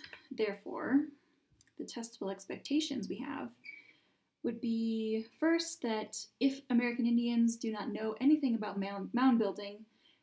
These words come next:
then there should be no explorer accounts of American Indians building mounds. Our second if-then statement is that if metal artifacts found in the mounds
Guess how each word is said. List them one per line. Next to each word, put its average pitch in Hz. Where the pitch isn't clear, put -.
then 233
there 240
should -
be 214
no 269
explorer 226
accounts 220
of 202
American 214
Indians 196
building -
mounds. 185
Our 220
second 285
if-then 240
statement 339
is -
that -
if 233
metal 233
artifacts 247
found 269
in 285
the 277
mounds 220